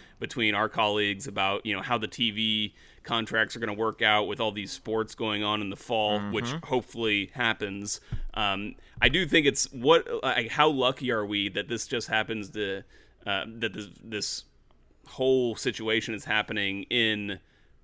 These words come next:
Speaker 1: a media environment where we now have all these streaming services. So there's not really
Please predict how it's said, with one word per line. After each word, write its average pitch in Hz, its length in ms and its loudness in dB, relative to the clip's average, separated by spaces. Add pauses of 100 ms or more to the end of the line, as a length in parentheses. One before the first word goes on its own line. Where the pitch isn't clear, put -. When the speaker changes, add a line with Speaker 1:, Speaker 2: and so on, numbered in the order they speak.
Speaker 1:
a 113 80 0
media 120 520 2
environment 98 760 0
where 107 180 -2
we 104 200 -2
now 107 240 2
have 107 340 0
all 117 340 2
these 107 240 -2
streaming 107 460 0
services. 95 560 -6
So 131 100 0
there's 127 200 2
not 139 280 4
really 120 480 10